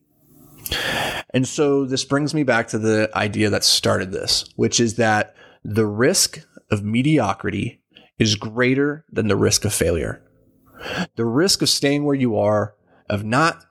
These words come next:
pursuing your greatness and not tapping into the potential that you have to go and live the story you were put on this planet to, to live, the risk of not going for it is greater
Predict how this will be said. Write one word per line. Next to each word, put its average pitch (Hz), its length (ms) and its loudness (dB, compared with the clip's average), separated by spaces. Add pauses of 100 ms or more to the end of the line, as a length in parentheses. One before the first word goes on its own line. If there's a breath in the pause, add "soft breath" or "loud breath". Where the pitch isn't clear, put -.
(140)
pursuing 127 540 2
your 113 100 -2
greatness 104 400 0
and 107 240 -2
not 135 400 0 (220 soft breath)
tapping 127 320 0
into 120 140 0
the 107 60 -6
potential 107 720 0
that 110 160 -2
you 110 140 0
have 107 440 0
to 104 200 0
go 117 480 2
and 104 220 -6
live 110 400 2 (300 loud breath)
the 104 80 -6
story 123 580 2
you 113 100 -2
were 107 120 -6
put 117 160 -2
on 107 120 2
this 104 120 -2
planet 107 400 0
to, 104 280 2
to - 180 -8
live, 117 360 2 (360 loud breath)
the 113 100 0
risk 127 560 0
of 120 160 -2
not 117 380 0
going 110 340 2
for 165 260 0
it 185 200 0 (420 soft breath)
is 113 280 2
greater 107 800 -2